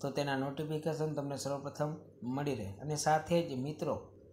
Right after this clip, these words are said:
વીડિયોઝ ગમે તો લાઈક અને તમારા મિત્રો તેમજ સ્વજનો સાથે શેર જરૂર કરશો. તો ચાલો મિત્રો, શરૂ કરીએ એકત્રીસ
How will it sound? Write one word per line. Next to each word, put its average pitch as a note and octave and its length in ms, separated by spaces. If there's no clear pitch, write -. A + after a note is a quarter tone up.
વીડિયોઝ D3 460
ગમે D3+ 380
તો D#3 220
લાઈક D3+ 360
અને C#3 160
તમારા C#3 360
મિત્રો D3 400
તેમજ C#3+ 280
સ્વજનો C#3 420
સાથે C#3 320
શેર C#3 260
જરૂર C#3 260
કરશો. D3 480
તો C#3 100
ચાલો E3+ 320
મિત્રો, E3 340
શરૂ E3 280
કરીએ D#3 360
એકત્રીસ D#3 480